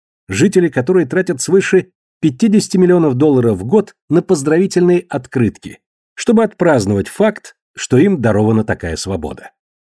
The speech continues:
Если вы стремитесь к деньгам, хорошенько подумайте, стоит ли уничтожать страну, жители которой тратят сотни миллионов долларов в год на сигареты, и этот огромный объём производят всего четыре крупные компании.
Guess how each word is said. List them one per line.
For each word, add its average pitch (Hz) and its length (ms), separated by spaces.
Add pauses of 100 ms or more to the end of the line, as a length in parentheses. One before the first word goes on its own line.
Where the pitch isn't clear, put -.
(460)
Если 170 360
вы 170 120
стремитесь 131 580
к 87 60
деньгам, 110 480
хорошенько 135 600
подумайте, 107 720 (420)
стоит 208 400
ли 196 240
уничтожать 123 640
страну, 107 580 (360)
жители 180 420
которой 160 340
тратят 151 380
сотни 196 380
миллионов 151 400
долларов 117 420
в 87 80
год 147 260
на 131 100
сигареты, 113 680 (460)
и 107 40
этот 131 360
огромный 110 580
объём 135 380
производят 123 500
всего 127 300
четыре 175 520
крупные 92 440
компании. 80 600